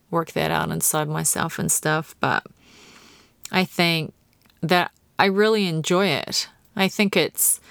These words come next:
fun, and we have, like, climbing cliffs just right over here that I love, and I have climbing shoes, and we ha-, I have friends to go climbing with,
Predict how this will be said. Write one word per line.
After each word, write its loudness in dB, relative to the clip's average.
fun, 2
and 0
we 0
have, 2
like, 0
climbing 2
cliffs 0
just -2
right 2
over 0
here 0
that 4
I 2
love, 2
and -4
I 4
have 0
climbing 0
shoes, 0
and -2
we 2
ha-, 2
I 0
have 0
friends 0
to -4
go 2
climbing -2
with, -4